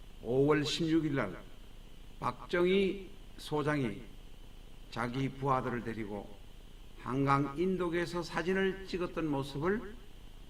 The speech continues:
떠올리게 됩니다. 대단합니다.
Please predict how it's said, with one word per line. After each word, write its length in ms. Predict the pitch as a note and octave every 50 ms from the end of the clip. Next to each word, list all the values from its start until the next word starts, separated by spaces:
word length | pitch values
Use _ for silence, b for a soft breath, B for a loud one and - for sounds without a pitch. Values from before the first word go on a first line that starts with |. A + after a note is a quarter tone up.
| - - - - - - - - - - - -
떠올리게 760 | - A#2+ A#2+ A#2+ A2+ G#2+ A#2 G#2 A#2+ B2+ B2+ B2+ B2+ B2+ - -
됩니다. 420 | - F#2 F#2+ G2+ G2+ F#2 - - - - - - - - - - - - - - - - - - - - - - - - - - - - - - - - - - - - - - - - - - - - - - - - - - - - - - - - - - - - - - - - - - - - - -
대단합니다. 680 | - - G2+ G#2+ A#2 B2+ A#2+ A#2+ B2+ C3 C3+ C3+